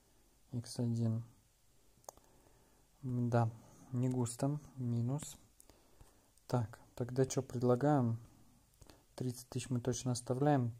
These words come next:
Триста рубасиков закинуть в секреты джунглей. Крутануть на, блин, давай на тигра.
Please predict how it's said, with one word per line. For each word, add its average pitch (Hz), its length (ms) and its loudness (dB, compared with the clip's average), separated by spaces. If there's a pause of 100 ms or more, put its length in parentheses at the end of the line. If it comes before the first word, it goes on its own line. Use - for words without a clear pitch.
Триста 135 460 -2
рубасиков 123 560 2
закинуть 117 680 -2 (800)
в - 60 -20
секреты 127 580 0
джунглей. 123 680 0 (1800)
Крутануть 123 840 0
на, 117 840 2 (2000)
блин, 117 640 0 (120)
давай 139 340 2
на 123 180 2
тигра. 127 580 0